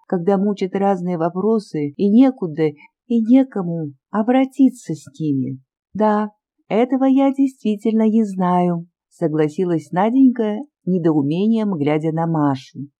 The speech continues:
В тот же день весь класс знал историю Маши. Обращение с ней многих девочек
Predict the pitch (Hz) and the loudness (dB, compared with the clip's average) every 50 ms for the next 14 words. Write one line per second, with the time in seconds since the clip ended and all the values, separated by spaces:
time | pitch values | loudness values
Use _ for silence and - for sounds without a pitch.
0 | _ _ - 302 330 320 262 202 160 131 139 165 180 190 208 202 170 190 202 202 | _ _ 0 0 0 0 0 -2 -2 -2 2 2 2 2 2 2 2 2 2 2
1 | - _ - 262 277 277 262 - - - _ - - 143 139 254 277 285 254 214 | -4 _ 0 2 2 2 0 -4 -10 -20 _ -10 -10 -4 0 2 2 2 2 0
2 | - - - 202 214 214 208 202 185 160 151 143 143 131 135 - - 143 139 - | -4 -2 -2 0 2 2 2 2 2 2 0 0 0 -2 -4 -10 -14 -14 -14 -14
3 | _ - 160 143 160 156 160 139 135 - - 151 147 151 165 185 214 240 226 233 | _ -4 0 0 2 2 2 0 0 -2 0 2 2 2 2 2 0 -2 -2 2
4 | - 254 262 262 247 247 254 254 233 233 240 233 220 226 240 240 247 240 - 254 | 4 6 6 6 6 6 4 4 4 2 0 0 0 0 0 0 -2 -2 -2 -4
5 | 240 | -6